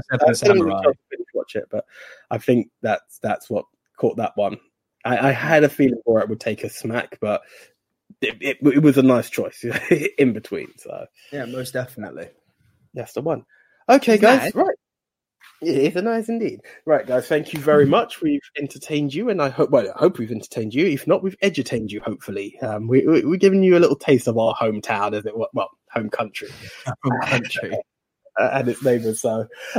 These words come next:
Speaker 2: our little island there, and the small island connected to Ireland as well. But, um,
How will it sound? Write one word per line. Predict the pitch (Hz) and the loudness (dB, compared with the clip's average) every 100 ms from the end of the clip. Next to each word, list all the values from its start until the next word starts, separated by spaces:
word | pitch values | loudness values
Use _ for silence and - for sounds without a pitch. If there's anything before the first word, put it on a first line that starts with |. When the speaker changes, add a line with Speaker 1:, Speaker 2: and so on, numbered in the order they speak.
| - | 4
Speaker 2:
our | 117 | 6
little | 120 120 | 8 8
island | 117 117 113 113 | 8 6 4 4
there, | 113 110 | 2 0
and | 117 113 | -2 -2
the | 107 104 _ _ | -4 -8 _ _
small | - 135 113 | -2 2 2
island | 113 110 110 - | 0 -4 -6 -4
connected | - 120 - 117 | 0 0 -2 -8
to | - 107 - 120 | -4 -4 -8 -8
Ireland | 113 107 107 107 | -4 -2 -4 -6
as | 117 110 | -8 -4
well. | 110 113 - - - | -4 -4 -8 -8 2
But, | 143 160 - - 185 | 4 6 4 4 6
um, | 185 185 | 8 8